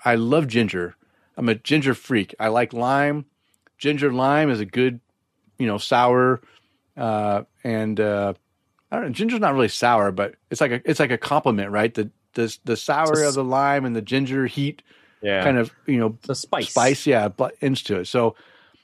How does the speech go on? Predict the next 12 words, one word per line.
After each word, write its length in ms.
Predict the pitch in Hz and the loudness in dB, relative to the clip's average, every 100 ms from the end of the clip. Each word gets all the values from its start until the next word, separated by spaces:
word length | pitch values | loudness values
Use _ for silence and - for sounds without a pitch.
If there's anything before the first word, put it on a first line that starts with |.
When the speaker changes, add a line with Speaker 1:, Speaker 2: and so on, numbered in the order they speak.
| _ | _
Speaker 1:
what 120 | - 180 | -4 0
I 40 | |
wrote 160 | 208 196 | 2 2
on 220 | 175 160 | 2 0
Untappd 320 | - 175 170 | 0 0 2
is, 180 | 135 117 | 0 0
"Wow, 560 | 117 165 143 107 95 113 | -2 2 2 2 0 0
the 160 | 131 | 2
aroma 600 | 123 120 127 170 165 139 - | 2 2 0 2 2 0 0
is 160 | 131 | 0
incredible." 520 | 120 101 139 127 92 | 0 0 0 -2 -4
And 280 | 113 123 - | -4 -4 -6